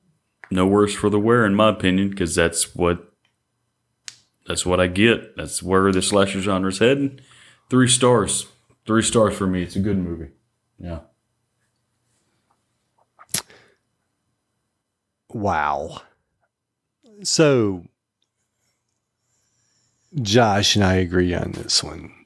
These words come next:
Speaker 2: I'll go ahead and say it up front. I give it three stars. I enjoyed the movie. I think it was a fine sequel. I think even without Halloween one, if this was just a standalone movie, you would have a nice little slasher movie that people could enjoy.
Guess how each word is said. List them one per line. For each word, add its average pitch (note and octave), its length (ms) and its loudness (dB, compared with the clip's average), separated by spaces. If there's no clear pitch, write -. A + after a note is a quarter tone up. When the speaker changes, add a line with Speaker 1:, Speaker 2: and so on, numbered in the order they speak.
Speaker 2:
I'll G2 140 2
go G2 200 2
ahead F#2+ 140 2
and F2+ 120 -2
say G2 140 2
it F#2 80 0
up F2+ 100 -4
front. F#2 280 0
I F2+ 40 0
give F2+ 180 0
it F2 100 -8
three F#2+ 180 -4
stars. - 680 -4
I A2 120 0
enjoyed G#2 400 2
the G2 80 -4
movie. G2+ 400 2
I G2+ 100 2
think G#2 180 0
it G#2+ 60 2
was G2+ 180 2
a G2 60 -2
fine F#2+ 300 0
sequel. G#2 580 -2
I C3 100 4
think B2+ 280 2
even C3 340 4
without G2 460 0
Halloween G2 600 -2
one, F#2 360 2
if G2 180 -2
this G2 200 0
was F#2 160 0
just F#2 200 0
a G2 40 -4
standalone F#2 480 0
movie, F#2 420 -2
you G2+ 160 0
would F#2+ 100 0
have F#2 180 0
a F#2+ 120 -2
nice F#2 640 -4
little G2+ 200 2
slasher G#2 540 2
movie G#2 400 4
that G2 220 0
people G2+ 220 0
could G2+ 100 2
enjoy. F#2 640 2